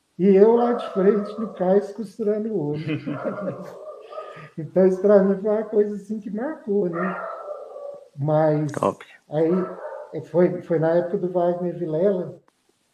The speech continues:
Speaker 1: que ele foi presidente, um presidente aqui que eu quero deixar um abraço pra ele, é o presidente que abriu as portas do Goiás pra nós também, ele, o Brandão, o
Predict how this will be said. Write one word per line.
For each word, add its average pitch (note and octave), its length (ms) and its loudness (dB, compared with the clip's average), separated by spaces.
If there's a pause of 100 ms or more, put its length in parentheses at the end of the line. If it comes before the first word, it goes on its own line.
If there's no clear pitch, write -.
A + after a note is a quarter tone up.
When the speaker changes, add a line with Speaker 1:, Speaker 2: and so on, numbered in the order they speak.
(280)
Speaker 1:
que - 100 -10
ele B2+ 100 -4
foi D#3+ 160 -4
presidente, D#3 1040 -6
um C3+ 100 -8
presidente D3+ 800 -4
aqui C#3 180 -12
que - 80 -10
eu D#3 60 -8
quero D#3 180 -4
deixar D#3 300 -6
um D3+ 40 4
abraço D3 380 -2
pra C3 240 -2
ele, E3+ 260 -4 (500)
é C#3+ 240 2
o C3+ 120 0
presidente C#3+ 600 -4
que E3+ 100 -4
abriu D#3 360 4
as F#3 180 2
portas E3+ 360 0
do C3 80 -8
Goiás D3 320 -2
pra C#3 240 -2
nós C#3 340 -4
também, C#3 400 -4 (500)
ele, E3+ 360 4
o D3 480 -2
Brandão, C#3+ 760 0
o C3 40 -10